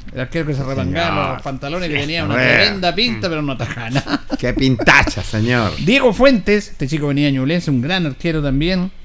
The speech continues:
Speaker 1: Jairo Castro, René Covarrubias,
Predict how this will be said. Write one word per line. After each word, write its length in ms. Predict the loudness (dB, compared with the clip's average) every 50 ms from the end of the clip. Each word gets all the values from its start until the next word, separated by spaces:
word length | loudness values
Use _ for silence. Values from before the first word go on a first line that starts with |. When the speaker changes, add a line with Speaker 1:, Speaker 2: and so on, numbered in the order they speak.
| -16 -16 -18 -18 -18 -16 -14
Speaker 1:
Jairo 480 | -10 -4 0 2 2 4 2 0 -2 -2
Castro, 600 | -2 -2 -2 -2 -4 -4 -4 -4 -2 -2 -4 -8 -10 -16 -20 -20 -20 -20 -20 -20 -20 -20 -20 -20 -14 -8
René 420 | -4 -2 0 2 4 4 4 2 2
Covarrubias, 1000 | 2 2 4 4 4 2 2 4 2 2 2 4 2 2 2 2 -2 -8 -12 -16